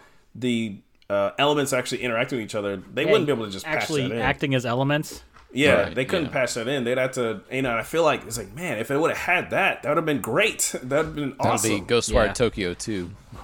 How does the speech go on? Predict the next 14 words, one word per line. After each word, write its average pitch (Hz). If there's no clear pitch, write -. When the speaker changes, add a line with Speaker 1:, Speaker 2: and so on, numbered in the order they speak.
Speaker 1:
Yeah. 107
Speaker 2:
Maybe. 120
Speaker 3:
Electric 110
Speaker 1:
Hopefully. 98
Speaker 3:
Boogaloo. 95
Speaker 1:
But 117
yeah, 98
it's 117
just, -
yeah. 85
So 175
besides 160
that, 107
um, 117